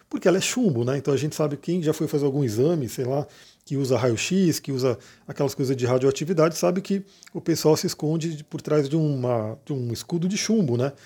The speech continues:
Porque o chumbo não deixa a radiação passar. Então, espiritualmente, é como se a Galena, você utilizando a Galena, bloqueasse interferências espirituais negativas que estão te atrapalhando.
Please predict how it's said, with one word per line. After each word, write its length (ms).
Porque 160
o 60
chumbo 320
não 120
deixa 400
a 80
radiação 400
passar. 400
Então, 200
espiritualmente, 800
é 20
como 240
se 140
a 60
Galena, 440
você 180
utilizando 380
a 20
Galena, 440
bloqueasse 840
interferências 960
espirituais 720
negativas 560
que 80
estão 200
te 100
atrapalhando. 580